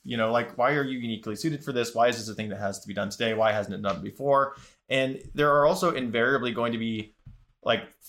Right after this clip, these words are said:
holes in your pitch that you know about. So for DocSend, one of the holes in our pitch was, like,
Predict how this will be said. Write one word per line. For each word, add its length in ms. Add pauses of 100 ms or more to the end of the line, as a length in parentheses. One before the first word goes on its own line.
(140)
holes 640 (120)
in 520
your 840 (140)
pitch 520 (180)
that 360
you 120
know 200
about. 420
So 260
for 380
DocSend, 460
one 160
of 60
the 60
holes 260
in 60
our 140
pitch 240
was, 140
like, 300